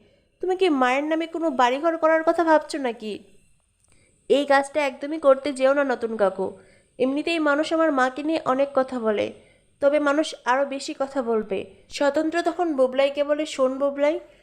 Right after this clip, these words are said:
আমি যখন কোনো কথা বলি অবশ্যই ভেবেচিন্তে বলি,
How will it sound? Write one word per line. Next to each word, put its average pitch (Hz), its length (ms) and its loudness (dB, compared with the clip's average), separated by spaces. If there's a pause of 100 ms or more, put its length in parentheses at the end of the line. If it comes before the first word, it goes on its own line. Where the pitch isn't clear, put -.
(200)
আমি 254 220 2
যখন 302 320 0
কোনো 277 260 -2
কথা 302 280 4
বলি 269 440 2
অবশ্যই 269 500 2
ভেবেচিন্তে 277 640 -4
বলি, 214 340 -2